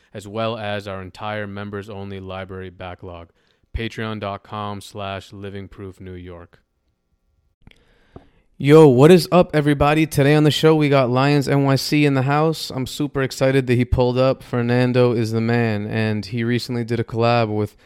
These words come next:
Lewis and Rare and Fine. It's a jewelry company coming out of New York, and their owner, Angela Lewison, is a third-generation New Yorker. She got really into jewelry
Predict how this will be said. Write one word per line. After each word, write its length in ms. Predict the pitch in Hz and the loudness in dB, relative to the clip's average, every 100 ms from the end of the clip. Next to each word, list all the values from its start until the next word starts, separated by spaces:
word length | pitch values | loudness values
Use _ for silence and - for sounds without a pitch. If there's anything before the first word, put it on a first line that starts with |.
| _ - | _ -4
Lewis 320 | 120 123 113 | 2 2 2
and 160 | 117 113 | 0 2
Rare 220 | 117 113 | 2 2
and 100 | 107 | -2
Fine. 440 | - 120 110 98 _ _ - - _ _ _ _ _ - | -2 0 0 -4 _ _ -20 -20 _ _ _ _ _ -8
It's 160 | 127 135 | -6 -2
a 100 | 127 | 0
jewelry 340 | 131 190 170 | 6 8 8
company 380 | 147 135 135 127 | 6 2 2 0
coming 220 | 143 135 | 2 2
out 120 | 131 | 4
of 60 | 127 | 4
New 100 | 127 | 4
York, 460 | 127 127 127 120 | 4 6 6 4
and 180 | 120 120 | 0 0
their 160 | 117 117 | 2 2
owner, 460 | 127 135 131 127 | 2 2 2 2
Angela 500 | 120 120 123 123 120 | 0 2 2 2 2
Lewison, 600 | 117 131 127 - 117 113 | 4 4 4 2 -2 -2
is 180 | 113 113 | -2 -2
a 80 | 117 | -2
third-generation 840 | - 131 131 123 117 113 107 - | 0 2 2 2 2 2 2 0
New 60 | 110 | -2
Yorker. 560 | 110 110 104 110 107 107 _ _ - - _ | 0 0 -2 -4 -6 -10 _ _ -20 -20 _
She 160 | - 120 | -4 4
got 180 | 135 | 6
really 220 | 127 147 147 | 8 6 4
into 220 | 139 127 | 2 0
jewelry 800 | 120 131 131 127 127 123 123 | 2 4 6 4 4 2 0